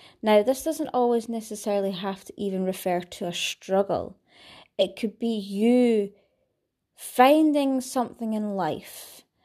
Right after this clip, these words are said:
that you feel you're uncomfortable with, that you're not confident in. Maybe it be your body, maybe it be your, your daily choices. Maybe there's a daily choice. And people overlook this quite a lot,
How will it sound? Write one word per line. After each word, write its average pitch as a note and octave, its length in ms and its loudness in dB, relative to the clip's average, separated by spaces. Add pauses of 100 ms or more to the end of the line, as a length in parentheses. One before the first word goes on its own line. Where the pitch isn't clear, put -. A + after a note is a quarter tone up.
(220)
that - 140 0
you A3 300 2
feel G#3 480 0
you're F#3+ 360 0 (180)
uncomfortable A#3+ 800 0
with, G3 480 -4 (460)
that G3 120 -2
you're F#3+ 320 0
not F#3+ 280 0
confident A3+ 680 0
in. C4 380 2
Maybe G3 360 0
it - 140 -4
be G3+ 100 -6
your F#3 200 -2
body, G#3+ 600 2
maybe F#3 380 -2
it - 140 -8
be F#3+ 360 -6 (560)
your, F#3+ 500 4 (420)
your G3+ 180 -4 (200)
daily G3 300 0
choices. G#3+ 480 -2
Maybe G3+ 180 -2
there's F#3+ 160 2
a F#3+ 60 -4
daily G3+ 320 2
choice. G#3 340 0 (720)
And G#3 140 -2
people B3+ 300 2
overlook B3 400 4
this F#3 180 -4
quite - 240 0
a G3 60 -2
lot, F#3+ 380 2